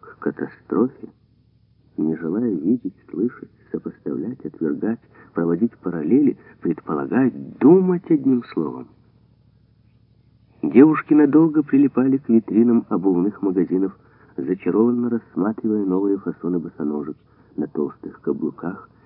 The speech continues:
и таких же неестественно толстых подошвах. Женщины постарше смеялись. Вернулась мода двадцатого года, длинное платье, расклешенное к низу.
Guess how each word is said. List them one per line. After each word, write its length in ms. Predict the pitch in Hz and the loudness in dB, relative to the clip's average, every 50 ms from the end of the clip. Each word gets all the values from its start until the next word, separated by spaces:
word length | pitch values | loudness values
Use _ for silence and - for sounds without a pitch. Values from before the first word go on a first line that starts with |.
| _ _ _ | _ _ _
и 80 | 78 | -4
таких 420 | - 76 - - - 87 87 - - | -4 -4 -10 -4 -2 -2 -2 -2 -4
же 140 | 78 71 - - - _ _ | -8 -8 -8 -14 -20 _ _
неестественно 880 | 78 78 78 76 67 - _ _ 82 85 - - _ - 78 73 76 71 | -4 -2 -2 -4 -4 -8 _ _ -4 -4 -4 -6 _ -6 -4 -4 -4 -6
толстых 600 | 73 _ 73 76 76 73 - _ - 73 - - | -8 _ -6 -6 -6 -8 -10 _ -12 -14 -10 -8
подошвах. 680 | - 76 69 73 73 71 - - - 71 - - _ _ _ _ _ _ _ _ _ _ _ _ _ _ - | -8 -6 -4 -4 -6 -6 -8 -10 -10 -12 -12 -16 _ _ _ _ _ _ _ _ _ _ _ _ _ _ -8
Женщины 540 | - 87 87 98 101 101 92 - - 104 101 | -6 -4 0 2 2 2 2 0 -2 -2 -2
постарше 560 | 98 - 92 - - - 110 123 - - - 95 - | -2 -4 -8 -8 -4 -2 -2 -2 -2 -4 -6 -6 -4
смеялись. 460 | - 87 85 85 87 87 90 87 90 - _ _ - - - - - _ - | -2 0 0 2 2 0 0 -2 -4 -8 _ _ -20 -20 -20 -20 -20 _ -4
Вернулась 600 | - 80 87 78 87 90 110 135 143 143 147 - | 0 0 0 2 2 2 2 2 2 0 -2 -4
мода 300 | 90 98 120 127 135 127 | -2 0 4 4 4 4
двадцатого 640 | 120 110 117 120 - - - 98 104 - 113 110 101 | 4 2 0 0 -2 -6 -6 -6 -2 0 0 0 0
года, 360 | 85 - 95 98 95 95 98 - _ - - _ _ - | 2 2 2 2 2 -2 -4 -6 _ -20 -20 _ _ -12
длинное 560 | - 65 - 80 101 107 104 101 95 92 90 - | -10 -6 0 2 2 4 4 4 4 2 2 0
платье, 580 | - - 73 95 117 131 131 - - - 120 | 0 0 2 4 4 2 2 0 0 0 0
расклешенное 840 | 113 104 - - - 82 78 - - 80 92 95 98 98 92 90 80 | 0 0 -4 -2 -2 0 0 0 -4 -2 -2 -2 -4 -4 -4 -6 -8
к 140 | - 67 | -8 -8
низу. 340 | 71 73 82 85 - 82 - | -6 -4 -4 -4 -4 -8 -12